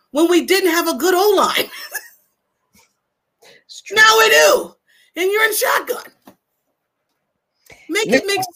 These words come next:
Speaker 1: sense.
Speaker 2: When, remember when we were talking about Josh being more comfortable in the shotgun? Do you
Speaker 1: Mm-hmm.
Speaker 2: think that had anything to do with it?
Speaker 1: Probably, but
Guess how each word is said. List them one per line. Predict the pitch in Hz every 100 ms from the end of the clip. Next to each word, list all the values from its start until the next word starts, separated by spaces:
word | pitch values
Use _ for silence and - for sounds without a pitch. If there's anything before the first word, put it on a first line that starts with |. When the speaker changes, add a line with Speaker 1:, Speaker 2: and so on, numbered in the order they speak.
| 453
Speaker 1:
sense. | 415 - - - - _ -
Speaker 2:
When, | 208 277 285
remember | - 247 330
when | 311 294
we | 269
were | 247
talking | 233 214 202 220
about | 214 190 175
Josh | 165 156 180 -
being | 185 175
more | 165 160
comfortable | 160 160 175 196 180 190
in |
the | 185
shotgun? | 185 190 190 190 196 202 196 _ _ _ _ _ -
Do |
you | 247 190
Speaker 1:
Mm-hmm. |
Speaker 2:
think | 339 381
that | 196 202
had | 185
anything | 180 190 202 180
to | 170
do | 170
with | 185 190
it? | 202 - _ _ _ _ _ - - _ _ _ _ _ _ _ _ _ _ _ _ _ _ _ _ _ _ _ -
Speaker 1:
Probably, | - 359 370 370 208 240 269 269 233
but | 220 208 -